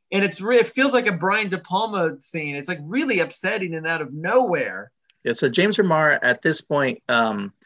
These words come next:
Speaker 2: it's early on in the movie after he's, uh, brought Richard Gere into his circle,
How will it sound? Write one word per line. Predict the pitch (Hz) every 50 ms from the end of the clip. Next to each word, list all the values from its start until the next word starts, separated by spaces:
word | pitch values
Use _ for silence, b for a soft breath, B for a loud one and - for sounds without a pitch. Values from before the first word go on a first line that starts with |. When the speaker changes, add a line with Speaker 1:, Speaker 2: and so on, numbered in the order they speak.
| b b b b 131
Speaker 2:
it's | 131 - - -
early | 143 165 170 165 165 160 151 147 147 143 - - _ -
on | 123 123 127 127 123
in | 123 123
the | 117 107
movie | 104 104 107 104 101 101 104 101 101 101 98 -
after | - 113 120 123 - - - 120 120 117 117 113 110 110 110 _ -
he's, | - 123 117 113 110 110 104 - - 117
uh, | 107 104 101 95
brought | - - 110 107 110 117 -
Richard | 117 113 110 - 113 101 -
Gere | - 110 107 107 104 107
into | 104 - - 110
his | 107 104 - -
circle, | - 107 104 - - 107 104 101 101 98 -